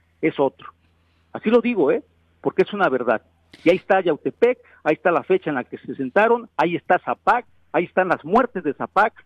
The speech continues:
ahí están las muertes del, de quien agarraron, este, que era, que uno de los con que había pactado en la, en el penal, que es el, el ray, ahí están muchas cosas, hay muchas declaraciones,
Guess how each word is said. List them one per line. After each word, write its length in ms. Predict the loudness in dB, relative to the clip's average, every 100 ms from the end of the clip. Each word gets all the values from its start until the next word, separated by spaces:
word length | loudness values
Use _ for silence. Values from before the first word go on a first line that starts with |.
| _
ahí 140 | -4 0
están 180 | 0 0
las 140 | -2
muertes 420 | -2 -2 -2 -4
del, 280 | -2 -2 -2
de 200 | -2 -2 -2
quien 240 | -4 -2
agarraron, 640 | -2 0 0 2 0 -2 -10 _ _ -4
este, 800 | -2 -4 _ -2 0 0 -4 0
que 80 | 2
era, 260 | 2 0 -8 _ _ _
que 100 | -2
uno 220 | 0 0
de 80 | -2
los 120 | -4
con 120 | -8
que 80 | -2
había 160 | 0 0
pactado 600 | -2 -2 0 2 0 -6 -16 _ -10
en 140 | -2
la, 280 | 0 0 0
en 180 | -4 -4
el 80 | -2
penal, 320 | 0 0 0
que 120 | -6
es 80 | -2
el, 180 | -2 0
el 140 | 0
ray, 340 | 2 2 2 -4 -12 -18 0
ahí 140 | 0
están 200 | 2 -2
muchas 380 | 0 0 0 -2
cosas, 400 | 2 0 2 -2 -2 _ _ _
hay 120 | -6 -2
muchas 260 | 0 0
declaraciones, 720 | 0 -2 0 2 0 2 0